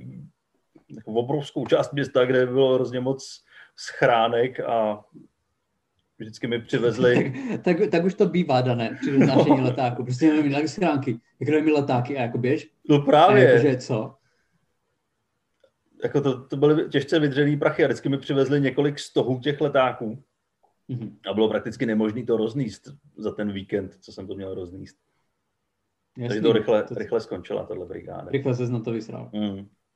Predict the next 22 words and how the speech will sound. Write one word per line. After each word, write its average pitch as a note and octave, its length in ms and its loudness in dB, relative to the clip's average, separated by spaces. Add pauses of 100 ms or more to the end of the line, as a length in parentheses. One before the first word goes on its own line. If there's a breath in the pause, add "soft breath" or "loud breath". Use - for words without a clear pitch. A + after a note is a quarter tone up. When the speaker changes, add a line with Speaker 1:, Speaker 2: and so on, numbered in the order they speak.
(440)
Speaker 2:
Hmm. A2+ 300 -10 (600)
A B2+ 40 -4
Speaker 1:
Nemám A#2+ 160 4
Speaker 2:
pak C3+ 60 6
už B2+ 60 0
Speaker 1:
z - 20 -10
Speaker 2:
to C#3 60 0
Speaker 1:
toho A2+ 120 6
Speaker 2:
fakt G#2 80 4
Speaker 1:
žádný G2+ 280 4
veselý G2 340 -2
historky. F#2+ 560 -6 (200)
Speaker 2:
Už C#3+ 140 -6
to C#3+ 120 2
šlo C#3 200 0
jenom B2+ 300 4
nahoru B2+ 340 2
s A#2+ 80 -10
tvojí C3+ 240 -2
kariérou. A#2 420 -2
Speaker 1:
Hmm. - 80 -10 (160)
Ano. B2+ 380 2